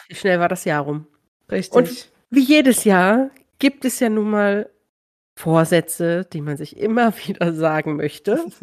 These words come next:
Speaker 2: <laughs>
Speaker 1: Und man sich immer wieder sagt, diesmal zieht man durch. <laughs>
Speaker 2: Du meinst diese Liste, wo man einfach nur noch die Jahreszahl ändert?
Speaker 1: Ähm, ja, ich glaube,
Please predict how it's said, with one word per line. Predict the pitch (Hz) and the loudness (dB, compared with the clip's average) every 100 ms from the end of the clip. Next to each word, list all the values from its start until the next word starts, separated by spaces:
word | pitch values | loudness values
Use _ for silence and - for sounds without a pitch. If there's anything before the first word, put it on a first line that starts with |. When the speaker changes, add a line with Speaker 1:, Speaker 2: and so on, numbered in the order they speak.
| - | -18
Speaker 2:
<laughs> | _ - 208 | _ -16 -2
Speaker 1:
Und | 214 214 - - | 2 2 0 -2
man | 185 180 | 2 2
sich | 175 185 _ | -2 -8 _
immer | - 277 294 247 | 2 4 4 2
wieder | 233 214 202 214 269 - _ _ _ - | 2 4 4 2 -2 -10 _ _ _ -14
sagt, | 185 170 170 180 220 _ - | -4 2 4 2 -4 _ -6
diesmal | 233 - 302 294 | -6 -4 -4 -4
zieht | 294 196 175 | -4 -10 -8
man | 208 214 214 | -6 -6 -6
durch. | 156 - - - | -8 -8 -16 -18
<laughs> | - - - - _ 185 - - - | -20 -14 -6 -6 _ -16 -14 -20 -4
Speaker 2:
Du | 185 | 0
meinst | 190 214 | 0 0
diese | 226 208 | -2 0
Liste, | 202 220 208 | 2 0 -4
wo | 196 | -4
man | 196 | -2
einfach | 170 175 202 | -2 -4 -4
nur | 208 | -2
noch | 202 196 | -2 -4
die | 190 | -4
Jahreszahl | 160 180 254 - - 285 302 - | -2 -2 -4 -6 -2 0 0 -2
ändert? | 302 330 392 - _ _ _ _ _ _ | -2 0 -2 -2 _ _ _ _ _ _
Speaker 1:
Ähm, | - 226 220 233 - | 2 4 4 0 -4
ja, | 175 185 240 190 | -4 0 2 2
ich | - - | 0 -2
glaube, | 202 240 233 214 233 285 | 2 2 2 2 2 -2